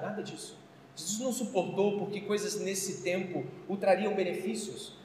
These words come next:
Jesus não suportou porque as pessoas iam ficar boazinhas depois logo. Não!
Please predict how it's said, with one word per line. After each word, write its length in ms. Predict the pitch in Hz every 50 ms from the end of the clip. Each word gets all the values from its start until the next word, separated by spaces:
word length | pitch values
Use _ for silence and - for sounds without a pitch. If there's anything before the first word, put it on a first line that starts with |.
| - - -
Jesus 280 | 165 165 135 202 208
não 160 | 190 185 180 160
suportou 1120 | - - - - - 127 123 117 - - - 139 147 180 214 233 226 - - - - - -
porque 240 | 220 208 208 208 220
as 140 | 214 214
pessoas 680 | 220 - 208 196 - - 214 220 240 233 226 202 - 220
iam 120 | 226 233
ficar 360 | 220 220 - 226 214 208 175 180
boazinhas 760 | 214 254 254 226 214 - - 214 247 302 330 320 247 208 -
depois 400 | - - - - 156 139 123 -
logo. 400 | 139 131 120 113 107 - - 190
Não! 560 | 269 359 392 415 415 415 - - 415 415 415